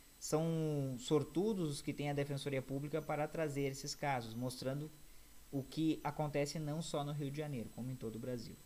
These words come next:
Fecha aspas, afirma o ministro Rogério Schietti. H C,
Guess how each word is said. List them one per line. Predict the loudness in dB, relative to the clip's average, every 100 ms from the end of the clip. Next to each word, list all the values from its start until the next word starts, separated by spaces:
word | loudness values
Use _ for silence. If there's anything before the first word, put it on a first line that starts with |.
| -14
Fecha | -12 -10 -8 -8
aspas, | -8 -8 -8 -8 -12 -6
afirma | -8 -4 -4 -4
o | -6 -8 -14 -10
ministro | -6 -4 -2 -2
Rogério | -2 -2 -4
Schietti. | 0 0 0 -6 -16 -18 -18 -16 -16 -18 -16 -14 2
H | 6 8
C, | 8 12 12 12